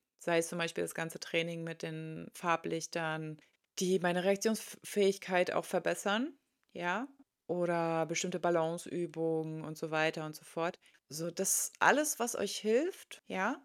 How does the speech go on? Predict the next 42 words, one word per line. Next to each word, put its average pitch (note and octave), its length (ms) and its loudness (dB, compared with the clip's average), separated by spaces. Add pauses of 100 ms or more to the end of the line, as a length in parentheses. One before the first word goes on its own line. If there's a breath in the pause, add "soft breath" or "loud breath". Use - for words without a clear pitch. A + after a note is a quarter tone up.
macht - 300 -4
ihr E3+ 120 -2
einfach. D#3+ 340 -8
Und F3 80 -8
manchmal B3 280 -2
ist C#4 100 -2
es A#3+ 100 -4
auch A3 160 -6
ganz F#3 260 -8
gut, - 540 -2 (220 loud breath)
aus - 180 -10
anderen A3+ 340 -2
Lebensbereichen G#3+ 920 -2
oder F3 260 -4
aus - 160 -6
anderen F#3 360 -8
Trainingsbereichen, G3+ 1160 -4 (460 loud breath)
äh, F3+ 260 -6
sich F3 160 -4
Sachen F#3+ 260 -2
rauszupicken, G3+ 880 -6 (200)
wo F#3 200 -2
man F3+ 240 -2
merkt, F3+ 360 -4
"Ach - 100 -12
krass, - 340 -6
da F3+ 120 -2
bin F3+ 180 -4
ich F3+ 240 -10
wirklich F#3 320 -8
voll F3+ 200 -2
in F3+ 100 -4
meinem E3+ 180 -4
Element, F3 480 -4
da E3+ 60 -4
bin E3+ 120 -8
ich E3+ 140 -8
sehr E3+ 160 -2
konzentriert, G3 800 -4
da F3+ 40 -4
bin F3 200 -8
ich - 500 -8